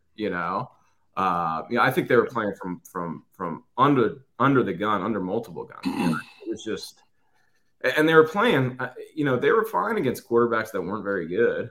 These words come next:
you know, um, and they were really bad against elite quarterbacks. So there, I think there's a middle ground in there. Um, it looks like they're setting him up to be able to, like, you know, play with multiple fronts and,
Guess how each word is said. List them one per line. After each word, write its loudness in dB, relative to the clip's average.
you -4
know, -4
um, -2
and -4
they -2
were 2
really 4
bad 0
against -4
elite -4
quarterbacks. -10
So 0
there, -2
I -4
think -4
there's -4
a -4
middle 2
ground 2
in 2
there. 0
Um, -4
it -4
looks 0
like 4
they're 0
setting 0
him 0
up -2
to -4
be -4
able 0
to, -2
like, -4
you -8
know, -6
play -4
with -2
multiple -8
fronts -8
and, -10